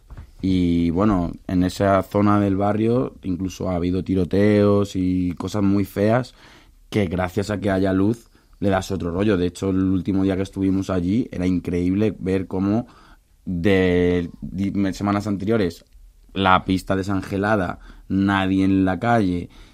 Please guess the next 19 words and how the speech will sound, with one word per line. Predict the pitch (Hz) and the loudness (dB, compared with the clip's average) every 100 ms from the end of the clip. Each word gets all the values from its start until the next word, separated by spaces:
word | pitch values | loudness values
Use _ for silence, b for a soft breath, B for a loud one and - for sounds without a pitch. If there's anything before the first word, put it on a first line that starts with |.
| B - | B -2
eh, | 101 92 90 | 0 0 -2
todo | - 98 101 | -2 -2 -2
súper | 104 95 98 | -4 -2 -4
oscuro, | - 107 113 131 - | -4 -2 0 0 -2
a | 92 | -4
ver | 90 | -2
a | 90 | -4
gente | - 92 85 | -6 -8 -8
jugando | - 92 90 92 | -8 -6 -2 -2
al | |
baloncesto, | 92 101 113 113 98 101 - | -2 -2 -2 -2 -4 -6 -6
otra | 95 95 | -8 -8
gente | 95 95 87 95 | -8 -8 -6 -6
escuchando | 92 - 107 110 120 123 | -6 -8 -10 -6 -2 0
música, | 117 98 95 98 101 101 98 b b | 0 0 -4 -8 -4 -4 -6 b b
otro | - 90 98 | -10 -8 -6
jugando | 98 104 113 | -4 0 0
al | 117 | 0
fútbol. | - 101 90 95 101 | -2 -4 -2 -2 -4